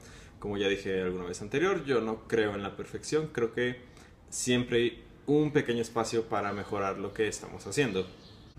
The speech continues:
Ahorita veo esto detrás de mí y está totalmente vacío, pero no sé, podría poner esto detrás de mí. Es uno de los cuadros que dejó Karina, mi hermana.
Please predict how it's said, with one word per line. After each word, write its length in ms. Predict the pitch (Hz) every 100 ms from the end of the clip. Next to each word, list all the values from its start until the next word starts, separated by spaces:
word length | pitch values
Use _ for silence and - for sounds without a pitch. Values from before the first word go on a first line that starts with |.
| - - - - -
Ahorita 340 | 127 139 196
veo 260 | 185 180 165
esto 320 | 139 147 185
detrás 280 | 170 147 143
de 80 | 147
mí 100 | 143
y 40 |
está 220 | 135 139
totalmente 500 | 135 123 120 120 113
vacío, 320 | 113 98 127 110 - - - - - - - - -
pero 220 | 117 113
no 120 | 120
sé, 220 | 123 123 110
podría 680 | 113 110 120 127 113 - - -
poner 240 | 185 170 139
esto 180 | -
detrás 260 | 113 110 107
de 60 | 117
mí. 100 | 147
Es 140 | 139
uno 160 | 131 127
de 80 |
los 120 | 117 -
cuadros 460 | 123 120 123 120
que 300 | - 131 131
dejó 400 | 120 - 117 113
Karina, 440 | 117 120 120 113 117
mi 100 | 107
hermana. 440 | 101 107 107 117